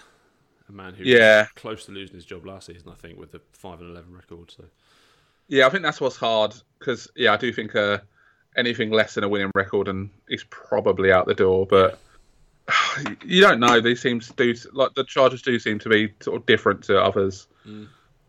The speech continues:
Speaker 1: Yeah, they,
Speaker 2: Yeah,
Speaker 1: they don't
Speaker 2: it's
Speaker 1: seem
Speaker 2: tough.
Speaker 1: to care whatever, what the rest of the league does. They just do their own thing, don't they?
Speaker 2: Yeah.
Speaker 1: Um, final standings then, though, for the, uh, A F C West.
Speaker 2: I mean, for me, it's Chiefs, Broncos, Chargers,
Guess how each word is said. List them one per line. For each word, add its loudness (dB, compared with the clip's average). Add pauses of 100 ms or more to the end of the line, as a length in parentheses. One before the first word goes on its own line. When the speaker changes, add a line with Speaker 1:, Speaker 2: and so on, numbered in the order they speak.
(420)
Speaker 1:
Yeah, -12
they, -2
Speaker 2:
Yeah, 6
Speaker 1:
they 2
don't -10
Speaker 2:
it's -14
Speaker 1:
seem -10
Speaker 2:
tough. -6
Speaker 1:
to -20
care -16
whatever, -18 (100)
what -20
the -20
rest -20
of -18
the -18
league -20
does. -16
They -20
just -20
do -16
their -20
own -20
thing, -20
don't -20 (1500)
they? -10
Speaker 2:
Yeah. 6
Speaker 1:
Um, 0 (220)
final -12
standings -12
then, -14
though, -14
for -20
the, -12
uh, -10 (760)
A -16
F -20
C -20
West. -20 (640)
Speaker 2:
I 2
mean, 4
for 0
me, 6
it's 4
Chiefs, -2
Broncos, 2
Chargers, -2